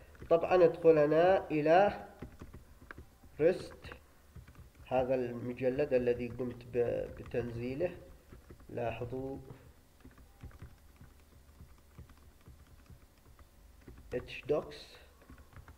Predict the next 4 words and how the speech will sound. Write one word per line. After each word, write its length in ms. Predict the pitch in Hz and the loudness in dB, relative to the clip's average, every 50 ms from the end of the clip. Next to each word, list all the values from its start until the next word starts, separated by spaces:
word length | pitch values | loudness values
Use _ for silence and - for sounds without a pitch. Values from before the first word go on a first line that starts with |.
| - - _ - - - - - - - - - - _ - - - _ _ _ _ - | -20 -20 _ -20 -20 -20 -20 -20 -20 -20 -20 -20 -20 _ -20 -20 -20 _ _ _ _ -20
اتش 360 | - - - - - - - - - | -20 -20 -20 -20 -20 -20 -20 -20 -20
تي 180 | - - - - 147 | -18 -18 -16 -16 -16
دوكس. 300 | 143 139 135 - - - - - - - - - - - - - - _ _ - - - - - - - - | -16 -16 -16 -18 -20 -20 -20 -20 -20 -20 -20 -20 -20 -20 -20 -20 -20 _ _ -20 -20 -20 -20 -20 -18 -14 -12
الآن 880 | 120 120 117 - 147 151 160 175 175 175 175 175 175 175 175 165 170 | -12 -12 -12 -12 -12 -10 -10 -10 -10 -10 -10 -10 -10 -8 -8 -10 -10